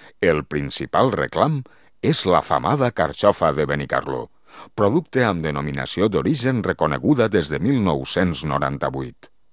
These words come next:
La carxofa es cultiva a Benicarló des de temps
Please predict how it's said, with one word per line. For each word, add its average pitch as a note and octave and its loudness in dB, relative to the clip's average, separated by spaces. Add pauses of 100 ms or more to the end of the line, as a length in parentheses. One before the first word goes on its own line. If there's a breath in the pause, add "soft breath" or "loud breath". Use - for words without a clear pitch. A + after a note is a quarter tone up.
(600 loud breath)
La F#2 0
carxofa G2+ 0 (280 loud breath)
es G#2+ -2
cultiva C3 0
a F#2 2
Benicarló D#2+ 0
des A2+ 2
de D2+ 2
temps G2 0